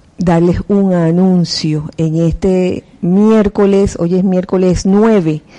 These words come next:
nueve de septiembre del año dos mil veinte. Así que, eh, <laughs> el anuncio que les tengo, eh, parece como un anuncio patrocinado,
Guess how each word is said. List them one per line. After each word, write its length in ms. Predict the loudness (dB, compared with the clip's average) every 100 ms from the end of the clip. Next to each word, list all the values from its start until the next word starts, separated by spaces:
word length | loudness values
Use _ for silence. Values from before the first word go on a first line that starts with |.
| -20 -20 -10 -2
nueve 420 | 2 4 4 4
de 100 | 2
septiembre 680 | 0 -4 -4 0 2 2 2
del 180 | 2 2
año 280 | 0 0 -2
dos 420 | 0 0 0 -2
mil 400 | -2 0 2 0
veinte. 600 | 0 0 0 -2 -4 -10 -12 -20 _ _ _ _ _ _ _ -20 -20 -10
Así 280 | -6 -4 -4
que, 320 | 0 0 0 -2
eh, 320 | 0 0 -2 -4 -6 -4 -4 -2 -4 -4
<laughs> 680 | -20 -10 -10 -8 -12 -16 -4
el 180 | 0 2
anuncio 440 | 4 2 2 2
que 100 | 2
les 240 | 2 2
tengo, 540 | 2 2 2 0 -2 -4 -12 _ -14
eh, 120 | -12
parece 460 | -8 -2 0 0 0
como 340 | 2 2 0
un 400 | -2 -8 -2 0
anuncio 560 | 2 2 2 2 0 -2 _ _
patrocinado, 1200 | -4 -2 0 0 0 0 0 0 0 -2 -2 -4